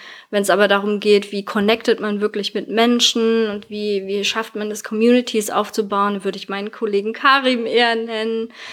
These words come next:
Wenn's darum geht, wie schafft man es, seinen eigenen Weg zu gehen, hätte ich da wieder eine andere Person im Kopf. Also es ist, glaub ich, so ein großes Sammelsurium.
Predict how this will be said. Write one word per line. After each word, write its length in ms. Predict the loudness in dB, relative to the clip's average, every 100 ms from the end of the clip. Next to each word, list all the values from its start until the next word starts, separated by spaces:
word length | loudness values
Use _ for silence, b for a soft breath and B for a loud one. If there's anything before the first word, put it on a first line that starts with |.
| B B _ -20 _ _
Wenn's 260 | -2 -2 2
darum 260 | 0 2
geht, 180 | 2 2
wie 80 | 2
schafft 320 | 0 0 -2
man 120 | -4
es, 100 | -2
seinen 240 | 0 0 0
eigenen 420 | -2 -2 -4 0
Weg 260 | 0 0 -4
zu 160 | -8
gehen, 300 | 0 4 4
hätte 160 | 2 -4
ich 80 | -4
da 160 | -4
wieder 200 | 0 2
eine 180 | 2 2
andere 500 | 0 0 -2 0 -2
Person 380 | -4 -6 -6 -8
im 120 | -8
Kopf. 300 | -6 -6 -6
Also 460 | -10 -6 -8 -8 -12 _
es 140 | -14 -12
ist, 100 | -6
glaub 180 | -6
ich, 140 | -6 -10
so 100 | -12
ein 160 | -14
großes 440 | 2 4 4 0 -2
Sammelsurium. 1080 | -2 -2 -4 -6 -8 -2 0 -2 -4 -10